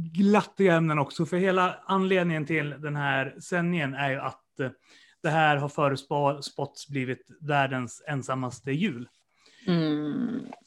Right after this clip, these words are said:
Speaker 1: Ehm, och, eh, då tänkte jag kolla, du har ju skrivit en del så här ganska själavårdande sånger, eh, uppfattar jag dem som i alla fall. Du kanske inte alls hade den ambitionen när du skrev dem, så att
Speaker 2: Jo, men faktiskt, faktiskt.
Speaker 1: Eh,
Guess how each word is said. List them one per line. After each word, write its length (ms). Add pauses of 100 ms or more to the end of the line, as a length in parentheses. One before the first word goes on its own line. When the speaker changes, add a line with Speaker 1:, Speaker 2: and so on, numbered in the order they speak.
Speaker 1:
Ehm, 500 (100)
och, 260 (200)
eh, 120
då 180
tänkte 360
jag 80
kolla, 280
du 340
har 120
ju 60
skrivit 440 (180)
en 120
del 200
så 100
här 220
ganska 360
själavårdande 800
sånger, 400
eh, 480
uppfattar 340
jag 120
dem 100
som 120
i 40
alla 80
fall. 100
Du 100
kanske 240
inte 120
alls 300
hade 180
den 100
ambitionen 480
när 60
du 60
skrev 220
dem, 240
så 120
att 60 (320)
Speaker 2:
Jo, 260
men 160
faktiskt, 560
faktiskt. 560 (840)
Speaker 1:
Eh, 680